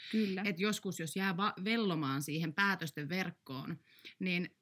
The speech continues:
Speaker 2: se on aika kuluttava tila ihmiselle.
Speaker 1: Joo, ja mä ajattelen sen just noin, että, että pitää olla ehkä keskustellut itsensä kanssa niistä, että mistä asioista voi päättää nopeasti ja niissä sit oikeasti päättää, koska se semmoinen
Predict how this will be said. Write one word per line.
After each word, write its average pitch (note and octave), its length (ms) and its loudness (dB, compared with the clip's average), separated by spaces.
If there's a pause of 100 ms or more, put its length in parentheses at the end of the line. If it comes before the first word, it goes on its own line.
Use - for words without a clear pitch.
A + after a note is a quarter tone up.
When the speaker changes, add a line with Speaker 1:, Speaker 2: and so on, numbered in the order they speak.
(140)
Speaker 2:
se - 120 -4
on C4 140 4
aika C#4 280 2
kuluttava D#3+ 560 -4
tila C3 280 -8
ihmiselle. D#3+ 540 -6 (360)
Speaker 1:
Joo, F#3+ 280 4 (140)
ja F3 100 0
mä F#3+ 240 6
ajattelen F#3 460 4
sen D#3+ 160 2
just E3+ 240 -2
noin, D3+ 340 -4
että, D3 440 0 (220)
että - 200 -6 (440)
pitää F3+ 240 4
olla F3 180 4
ehkä F#3 240 -2
keskustellut F3 500 -4
itsensä E3 380 -2
kanssa E3+ 340 -4
niistä, D#3+ 320 -4
että C#3+ 100 -4
mistä F#3+ 220 2
asioista E3+ 380 -2
voi D3+ 120 -4
päättää D#3+ 360 -4
nopeasti D#3+ 440 -4
ja D3+ 60 -2
niissä D#3+ 300 -2
sit F3 140 -6
oikeasti C3+ 420 -4
päättää, F3 480 -6
koska E3+ 240 -8
se F3+ 100 -4
semmoinen E3 360 -4